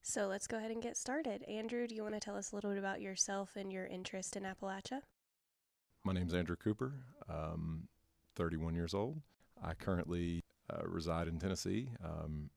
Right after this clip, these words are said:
Speaker 2: born and raised in North Carolina. You know, I went to Berea College, and at Berea College in, in southeastern Kentucky, there's a lot of focus on the study of Appalachia and, and what it, you know,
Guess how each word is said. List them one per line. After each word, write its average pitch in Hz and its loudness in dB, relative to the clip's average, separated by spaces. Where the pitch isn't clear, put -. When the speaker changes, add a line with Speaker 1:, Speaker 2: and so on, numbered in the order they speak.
Speaker 2:
born 85 2
and 82 4
raised 85 4
in 87 2
North 87 0
Carolina. 95 2
You 87 2
know, 80 4
I 71 4
went 85 4
to 90 2
Berea 82 4
College, 78 2
and 76 0
at 80 0
Berea 78 2
College 76 0
in, 76 0
in 80 0
southeastern 80 0
Kentucky, 76 -2
there's 90 4
a 87 4
lot 80 8
of 80 2
focus - 0
on 82 2
the 92 -2
study 87 4
of 82 2
Appalachia 85 4
and, 85 0
and 85 2
what 87 6
it, 90 4
you 95 2
know, 80 2